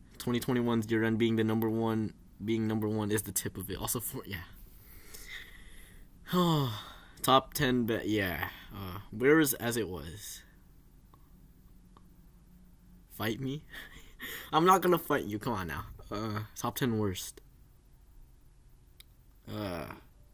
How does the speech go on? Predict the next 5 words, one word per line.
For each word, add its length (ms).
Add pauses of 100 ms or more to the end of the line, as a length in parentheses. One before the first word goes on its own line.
(160)
yeah, 340 (480)
maybe. 320 (1300)
Such 220
a 40
mid-year. 580